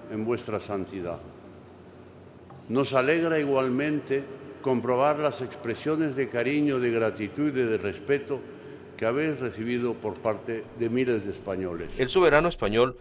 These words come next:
Speaker 2: dijo que habían sido jornadas gratas y llenas de emociones y de indudable significado para la Iglesia Católica y para España. El rey Juan Carlos destacó que su santidad los había colmado de palabras de paz y solidaridad,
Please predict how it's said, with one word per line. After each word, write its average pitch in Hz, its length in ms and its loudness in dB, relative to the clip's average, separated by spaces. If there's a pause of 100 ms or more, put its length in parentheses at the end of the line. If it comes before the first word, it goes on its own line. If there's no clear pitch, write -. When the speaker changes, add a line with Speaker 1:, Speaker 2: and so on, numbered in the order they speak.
(180)
Speaker 2:
dijo 185 340 0
que 127 120 6
habían 143 200 4
sido 170 280 0
jornadas 98 560 2
gratas 135 500 6 (160)
y 117 160 -4
llenas 151 380 2
de 90 100 2
emociones 90 720 0 (240)
y 120 100 -2
de 107 120 4
indudable 127 520 2
significado 147 720 0
para 107 160 2
la 90 120 2
Iglesia 101 340 -2
Católica 110 560 0
y 87 40 0
para 80 220 -2
España. 80 480 -2 (460)
El 87 120 -6
rey 104 140 0
Juan 110 160 0
Carlos 117 460 6
destacó 127 680 2
que 120 140 0
su 123 140 -6
santidad 123 540 4 (280)
los 127 180 4
había 160 320 4
colmado 104 640 4
de 87 100 2
palabras 101 520 4
de 90 100 0
paz 110 400 2
y 110 80 -8
solidaridad, 92 800 4